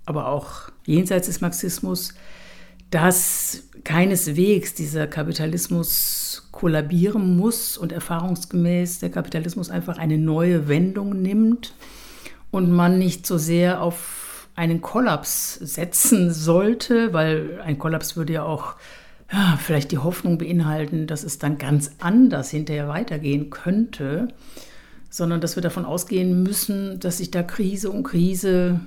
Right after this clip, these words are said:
verschleppt. Sie hat aber andererseits auch daran erinnert,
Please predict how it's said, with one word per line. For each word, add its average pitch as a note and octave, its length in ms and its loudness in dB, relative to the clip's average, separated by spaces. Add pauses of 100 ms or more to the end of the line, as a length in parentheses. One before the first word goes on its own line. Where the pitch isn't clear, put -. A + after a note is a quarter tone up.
(140)
verschleppt. - 880 -4 (680)
Sie E3+ 180 -2
hat F3+ 120 -2
aber F3 180 0
andererseits F#3 420 -4
auch F3 120 -8
daran F3 280 -2
erinnert, F#3+ 540 -4